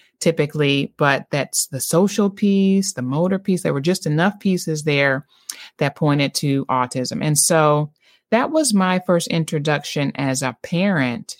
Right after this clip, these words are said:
to autism and I E Ps and that side of the table. And so now she's ten and a half. So here we are now, seven years later,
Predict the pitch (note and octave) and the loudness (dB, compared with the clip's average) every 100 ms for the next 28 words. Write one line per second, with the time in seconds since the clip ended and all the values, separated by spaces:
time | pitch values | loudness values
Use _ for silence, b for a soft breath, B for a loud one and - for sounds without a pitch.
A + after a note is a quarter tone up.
0 | _ - D#3+ C#3+ C#3 C3+ C#3 - _ _ | _ -4 0 0 0 -4 -6 -12 _ _
1 | _ - C#3 C3+ C#3+ C3 C3+ B2+ - C3 | _ 0 0 2 -2 -2 -2 -2 0 0
2 | B2+ - C#3+ C#3 C#3+ - D3 C#3+ C3+ B2+ | -2 -2 0 0 0 -2 -2 0 0 -2
3 | - C#3 B2+ C3+ - - C#3+ C#3 B2+ - | -2 -2 0 0 0 0 0 0 -4 0
4 | D3 D3 C#3 B2 A#2 _ - - D3 C#3 | 0 2 0 -2 -6 _ -20 -6 -2 0
5 | C3 C3 - - C#3 C#3 C3+ D3 F#3+ - | 0 -2 -4 -2 0 0 2 2 0 -2
6 | D#3+ C#3+ - - A#3+ A#3+ D3 A#2+ A2 C3+ | -4 -4 -4 0 2 2 2 0 -2 -2
7 | - - C3 D3 D#3 D3+ D3 C#3 D#3+ F3 | -2 -2 -2 -2 -4 -2 -2 -2 -2 -2
8 | D#3+ - F3+ E3+ D3 C3 C#3 B2+ D#3+ A#3 | -2 -2 -2 -2 -2 -2 -2 -2 0 -2